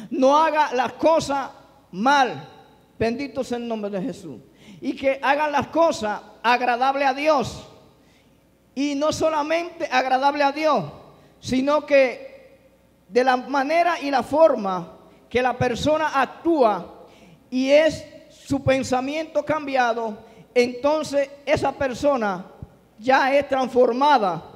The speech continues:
y no actúa como actuaba en el pasado. Por ende, venciendo con el bien el mal.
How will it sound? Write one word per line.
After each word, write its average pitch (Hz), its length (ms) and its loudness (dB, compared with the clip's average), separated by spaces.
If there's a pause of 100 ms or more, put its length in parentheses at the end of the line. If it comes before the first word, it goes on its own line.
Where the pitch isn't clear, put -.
(340)
y 220 140 -2
no 269 240 2
actúa 277 520 0
como 226 240 -4
actuaba 226 560 2
en 208 100 -2
el 196 160 -4
pasado. 170 640 -8 (380)
Por 226 180 0
ende, 269 640 -2
venciendo 277 1120 -2
con 277 220 0
el 240 160 -4
bien 269 480 -2
el 214 160 2
mal. 180 480 -2